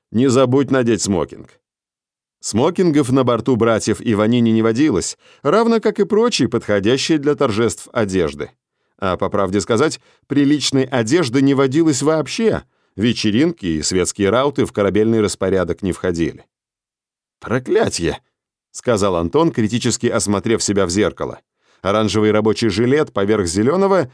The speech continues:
рабочего же комбинезона, смокингом назвать было нелегко.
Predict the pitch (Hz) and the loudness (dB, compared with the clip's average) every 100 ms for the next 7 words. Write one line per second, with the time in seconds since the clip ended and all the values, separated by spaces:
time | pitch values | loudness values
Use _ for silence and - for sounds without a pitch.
0 | _ - 151 127 101 98 87 95 - 104 | _ -2 0 2 0 -2 0 -2 -2 0
1 | 98 110 117 151 214 214 - _ - - | 2 2 2 2 2 0 -4 _ -12 0
2 | 127 135 135 160 151 165 165 127 110 107 | 2 2 2 0 2 2 2 2 2 0
3 | 95 107 92 90 87 80 - 67 | 0 0 2 0 0 -2 -8 -12